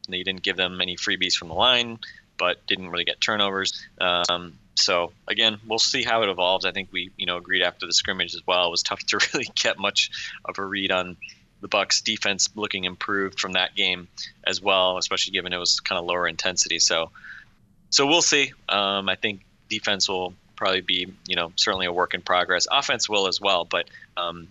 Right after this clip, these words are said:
I don't know if you had any more thoughts on the D, but, you know, certainly the offense, uh, seems to be further along than, than the defense, which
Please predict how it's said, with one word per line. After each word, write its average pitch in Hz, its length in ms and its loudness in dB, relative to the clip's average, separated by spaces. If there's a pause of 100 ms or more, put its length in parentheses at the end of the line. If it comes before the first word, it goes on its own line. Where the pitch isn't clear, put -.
(160)
I 98 160 2 (140)
don't 101 80 -2
know - 20 0
if 90 120 -6
you 95 60 -2
had 92 120 0
any 90 80 -2
more 87 160 -4
thoughts 87 260 0
on 95 60 -4
the 87 80 -4
D, 87 260 0 (280)
but, 80 200 -2 (140)
you 87 80 -2
know, 82 40 -2
certainly 87 360 2
the 82 80 0
offense, 82 520 2 (120)
uh, 85 280 -4
seems - 340 0
to - 60 -4
be 92 100 -2
further 85 340 -2
along 82 360 -2
than, 80 300 -8
than 87 140 -2
the 82 60 -10
defense, 113 380 0
which 104 140 0